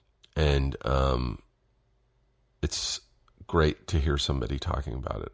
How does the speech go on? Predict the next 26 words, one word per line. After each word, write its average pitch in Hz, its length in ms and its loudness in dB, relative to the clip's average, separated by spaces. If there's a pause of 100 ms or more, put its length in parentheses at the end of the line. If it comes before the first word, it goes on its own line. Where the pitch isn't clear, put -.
I 82 120 4
love 82 280 4
listening 87 420 2
to 85 120 0
other 87 180 2
people - 320 -4
talk - 300 -6
about - 280 -8
it. - 280 -14
I 71 100 2
think 69 240 0
it's - 380 -4 (880)
exciting 78 640 2
to 67 80 2
see 71 480 0
someone, 65 640 0 (120)
um, 64 420 -6 (540)
giving 76 280 2
in 69 460 2
and, 65 480 -2 (120)
uh, - 360 -4 (1080)
deciding 71 520 2
to - 100 -2
help 69 300 4
themselves. 64 500 -4 (2000)
Nothing, 87 640 4